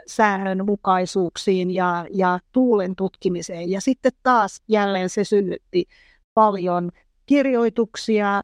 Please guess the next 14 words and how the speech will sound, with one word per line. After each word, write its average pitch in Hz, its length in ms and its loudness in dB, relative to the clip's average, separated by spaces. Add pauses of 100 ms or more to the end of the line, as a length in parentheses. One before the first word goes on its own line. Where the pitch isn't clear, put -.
(120)
ja, 175 640 -2 (120)
ja 180 420 -4
myös 185 300 -4
niitä 190 540 -2 (120)
kuvituksia, 175 800 -2
jotka 175 380 -2
on 190 140 0
hyvin 214 240 0
olennainen 170 640 0
osa 196 320 -2
hänen 170 360 -4
niin 175 260 -10
kuin 185 280 -4
kirjallista 180 640 0